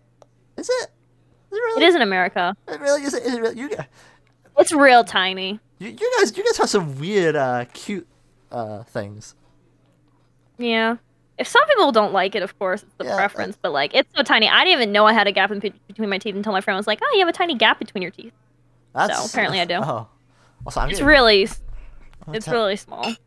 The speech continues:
Speaker 1: gonna turn my volume down on, uh,
Speaker 2: But it's
Speaker 1: the
Speaker 2: actually
Speaker 1: thing.
Speaker 2: good because I do have a lot of room in my mouth, so
Speaker 1: Oh,
Speaker 2: that,
Speaker 1: okay.
Speaker 2: um, uh, when I
Speaker 1: There we go.
Speaker 2: get my wisdom teeth,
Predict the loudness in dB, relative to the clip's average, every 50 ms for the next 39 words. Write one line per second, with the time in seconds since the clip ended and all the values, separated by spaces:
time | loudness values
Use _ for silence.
0 | _ _ -14 -10 -10 -10 -6 -2 0 0 0 -2 -4 -6 -6 -6 -8 -10 -12 -12
1 | -12 -10 -10 -10 -12 -12 -14 -14 -14 -14 -14 -14 -14 -14 -16 -16 -16 -16 -14 -14
2 | -14 -14 -14 -16 -16 -10 -2 2 2 4 4 4 2 2 4 4 4 4 2 -2
3 | -6 -4 -4 -4 0 2 2 2 2 0 -2 0 4 4 4 4 4 0 2 4
4 | 4 4 4 4 6 6 6 4 2 -2 -6 -6 -4 -4 -2 -2 -2 -2 0 -2
5 | -2 0 0 0 0 0 0 -2 _ _ _ _ _ _ -2 4 6 6 6 8
6 | 8 8 8 8 8 8 6 6 4 2 0 0 0 0 -2 -4 -10 _ _ _
7 | -20 -20 _ _ _ _ _ _ _ _ _ _ _ _ _ 0 2 2 4 2
8 | 2 2 2 2 4 4 4 4 2 0 -2 -2 0 2 2 4 4 4 4 4
9 | 4 2 2 0 0 -2 -4 -4 -8 -12 -18 -20 _ _ _ _ 0 0 0 4
10 | 4 6 6 6 6 4 2 0 0 0 0 0 0 -2 -6 -6 -4 -4 -2 -2
11 | -2 -2